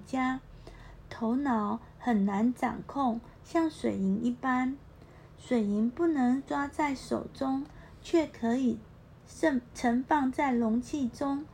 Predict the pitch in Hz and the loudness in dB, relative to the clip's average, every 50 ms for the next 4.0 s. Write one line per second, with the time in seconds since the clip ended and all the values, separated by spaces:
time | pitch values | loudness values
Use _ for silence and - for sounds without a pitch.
0 | - - - - - - - - - 330 330 330 339 - - 214 190 190 - - | -20 -20 -20 -20 -20 -20 -20 -2 2 2 2 2 2 0 -2 -4 -4 -4 -6 -4
1 | 277 277 269 277 262 - - 269 247 240 - 277 262 262 262 262 254 233 - - | -4 -2 -2 -4 -6 -4 -4 -4 -4 -2 -2 0 0 2 2 2 2 0 0 -2
2 | 214 226 - 254 240 226 214 202 196 196 214 226 - - - 254 220 196 - - | -6 -4 -2 0 0 2 2 0 0 -2 -2 -4 -6 -4 -2 0 0 -2 -4 -10
3 | - - - - - - - - - 233 233 254 294 320 302 254 233 226 226 233 | -16 -20 -20 -20 -20 -20 -18 -6 -2 0 0 2 2 2 2 2 2 0 0 -2